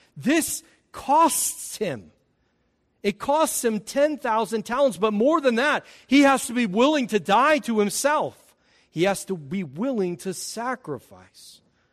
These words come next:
And of course, in this we see our Lord Jesus Christ. We see the sacrifice that he was willing to enter into. Not just for your ten thousand talents, but mine,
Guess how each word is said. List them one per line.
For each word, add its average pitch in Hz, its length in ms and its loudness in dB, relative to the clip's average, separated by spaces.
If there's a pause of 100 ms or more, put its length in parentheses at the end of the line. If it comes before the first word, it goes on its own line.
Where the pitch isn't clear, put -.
(340)
And 240 120 0
of 220 100 0
course, 302 320 -4
in 208 140 -4
this 269 200 -4
we 214 140 -4
see 240 680 -4 (500)
our 175 160 0
Lord 175 240 0
Jesus 180 400 -8
Christ. 247 380 -8
We 208 100 -10
see 254 220 -8
the 220 140 -4
sacrifice 208 760 -4 (240)
that 202 140 0
he 214 100 0
was 196 200 -4
willing 233 540 2
to 214 160 -6
enter 214 360 2
into. 196 580 0 (880)
Not 311 160 4
just 202 220 -2
for 160 260 -4 (160)
your 226 500 2
ten 202 320 -2
thousand 180 460 0
talents, 208 400 0
but 233 180 2
mine, 208 760 0